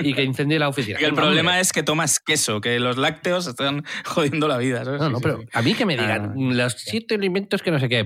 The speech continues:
Speaker 1: vale, te lo compro, pero
Speaker 2: Sí.
Speaker 1: que se metan
Speaker 2: Sí,
Speaker 1: ya
Speaker 2: sí.
Speaker 1: en berenjenales, eh,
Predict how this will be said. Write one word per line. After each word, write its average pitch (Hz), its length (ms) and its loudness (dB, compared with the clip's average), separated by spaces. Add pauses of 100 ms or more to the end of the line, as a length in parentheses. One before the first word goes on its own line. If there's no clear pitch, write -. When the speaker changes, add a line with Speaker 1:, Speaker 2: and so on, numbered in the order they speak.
Speaker 1:
vale, 87 400 -4 (180)
te 98 120 0
lo 95 120 0
compro, 107 440 -2
pero 107 180 -2
Speaker 2:
Sí. 95 220 -4 (340)
Speaker 1:
que 107 80 -14
se 87 140 -8
metan 92 260 -2
Speaker 2:
Sí, 110 60 2
Speaker 1:
ya 117 100 4
Speaker 2:
sí. 120 60 4
Speaker 1:
en 120 80 4
berenjenales, 120 1120 2
eh, 113 880 0